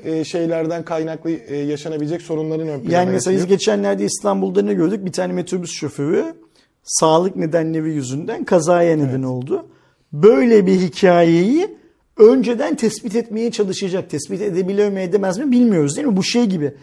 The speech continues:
Speaker 2: Deprem si-, olacağını önceden öğrenmeye çalışması gibi insanların. Hı hı. Tıpkı otomobillerde "Ya sen çok yoruldun,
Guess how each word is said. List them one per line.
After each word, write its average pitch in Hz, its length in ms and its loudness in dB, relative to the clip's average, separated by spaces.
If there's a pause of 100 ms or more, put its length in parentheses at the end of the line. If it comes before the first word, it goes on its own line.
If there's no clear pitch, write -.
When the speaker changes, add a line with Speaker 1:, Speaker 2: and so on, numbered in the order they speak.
(320)
Speaker 2:
Deprem 196 480 2
si-, 226 300 -4
olacağını 202 580 0
önceden 214 320 -2
öğrenmeye 214 600 4
çalışması 208 540 -2
gibi 175 240 0
insanların. 139 640 -4
Hı 143 40 -10
hı. 143 40 -20 (360)
Tıpkı 262 340 -4
otomobillerde 220 840 2
"Ya 202 220 2
sen 208 240 -2
çok 214 260 -2
yoruldun, 190 560 0